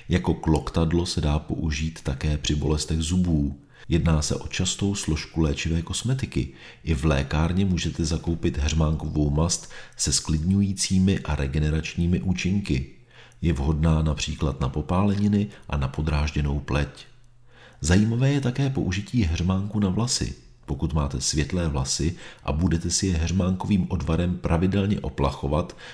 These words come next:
dosáhnete ještě světlejšího odstínu. Navíc heřmánek jim dodá pevnost a lesk.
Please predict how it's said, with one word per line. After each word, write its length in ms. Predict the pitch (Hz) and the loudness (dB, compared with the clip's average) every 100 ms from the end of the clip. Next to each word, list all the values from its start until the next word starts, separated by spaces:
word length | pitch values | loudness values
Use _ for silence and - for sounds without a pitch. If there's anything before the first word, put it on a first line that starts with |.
| - | -10
dosáhnete 680 | - 90 - 113 120 120 117 | -2 0 2 2 2 0 2
ještě 340 | 101 - - 82 | 2 0 -2 -2
světlejšího 760 | - 71 - 85 80 82 90 | 0 -2 0 0 0 -2 -2
odstínu. 640 | 78 - - 92 92 65 - - - - - - | -2 -6 0 4 4 2 -6 -20 -20 -20 -20 -2
Navíc 320 | 78 78 80 | 0 2 0
heřmánek 760 | 69 78 69 76 78 78 90 - | 0 0 0 2 2 2 0 0
jim 140 | 71 | 0
dodá 300 | 69 73 69 | 2 2 0
pevnost 600 | 64 69 69 82 90 - - | -2 -4 -2 -2 -4 -6 -4
a 120 | 76 | -2
lesk. 480 | 69 73 - - | -2 -2 -4 -6